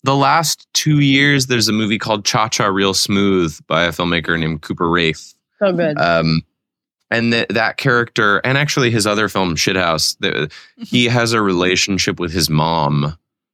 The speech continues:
Speaker 1: in those two movies, like, a closeness with his mom, that I found really beautiful and touching. And, and it was not dissimilar to, like, Billy and my closeness with our mom. Um, and I felt kind of validated by that.
Speaker 2: You know, we used to listen to the Beatles and, like,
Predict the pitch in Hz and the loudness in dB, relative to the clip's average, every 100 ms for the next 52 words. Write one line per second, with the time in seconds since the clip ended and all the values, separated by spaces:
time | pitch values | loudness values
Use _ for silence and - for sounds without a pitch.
0 | _ - 98 87 82 - 98 82 78 62 | _ -2 0 2 0 0 0 2 0 0
1 | 64 76 82 82 - 92 82 78 85 - | -2 -2 -2 -4 -4 -2 0 0 -2 -2
2 | - - 80 76 73 78 78 76 73 76 | -6 -4 -2 0 0 0 2 0 0 -4
3 | - _ _ _ _ - 95 98 95 101 | -12 _ _ _ _ -4 -2 -2 -2 -2
4 | 92 90 85 80 80 80 78 90 82 82 | 0 0 0 0 0 -2 -2 -2 -2 0
5 | 80 78 90 85 80 - 98 - - 104 | 0 -2 -2 -2 -2 -2 -2 -2 -2 -2
6 | 92 - 85 - 82 82 76 80 78 73 | -2 -2 -2 -2 0 0 0 0 -2 -4
7 | - 95 113 87 82 82 82 80 80 90 | -14 -4 0 2 2 2 2 0 -2 -2
8 | 80 - 80 - 85 78 78 78 73 73 | 0 0 -2 0 0 0 2 2 2 2
9 | 73 67 _ _ _ _ - 78 73 71 | 0 -4 _ _ _ _ -2 0 0 0
10 | 71 - - _ _ _ _ _ 90 85 | -2 -6 -18 _ _ _ _ _ -4 -2
11 | 82 78 - 76 71 67 67 67 58 57 | -2 -4 -2 -2 0 -2 -2 -2 -4 -6
12 | - - _ _ 76 71 - - - _ | -8 -16 _ _ -2 -2 -4 -6 -14 _
13 | _ _ _ 269 214 226 - 269 269 - | _ _ _ 2 4 2 2 2 2 2
14 | 254 233 226 214 214 190 175 190 202 190 | 0 2 0 2 2 0 0 2 2 2
15 | 175 170 151 143 - | 2 2 0 -2 -4